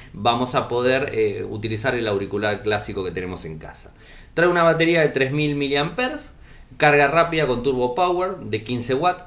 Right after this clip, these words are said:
El turbo power, el cargador, viene dentro de la misma cajita, o sea, no hay problema, no hay que salir a comprar nada, eso sin, sin inconvenientes.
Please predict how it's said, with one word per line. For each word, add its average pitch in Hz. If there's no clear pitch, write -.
El 117
turbo 160
power, 151
el 101
cargador, 120
viene 101
dentro 147
de 101
la 95
misma 107
cajita, -
o -
sea, 85
no 104
hay 104
problema, 107
no 101
hay 101
que 98
salir 104
a -
comprar 104
nada, 160
eso 98
sin, 98
sin 104
inconvenientes. 107